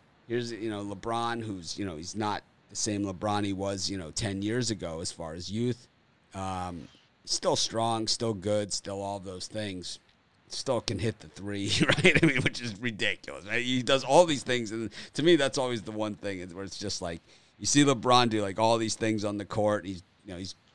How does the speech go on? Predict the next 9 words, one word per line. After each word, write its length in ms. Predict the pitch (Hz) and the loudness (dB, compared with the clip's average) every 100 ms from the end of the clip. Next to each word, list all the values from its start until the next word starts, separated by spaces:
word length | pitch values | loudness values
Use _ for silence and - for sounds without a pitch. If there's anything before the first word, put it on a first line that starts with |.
| _ 131 | _ 2
one 160 | 156 | 2
of 60 | 123 | 2
the 60 | 95 | 0
best 340 | 104 95 - | -2 -4 -4
defenders 520 | - 90 82 - 69 | -12 -12 -10 -12 -12
out 300 | 65 87 - | -10 -10 -10
there, 220 | - - _ - | -18 -20 _ -12
right? 240 | 92 95 - - - | -8 -10 -12 -20 -6
And 520 | 104 110 110 113 107 | 4 6 6 4 -2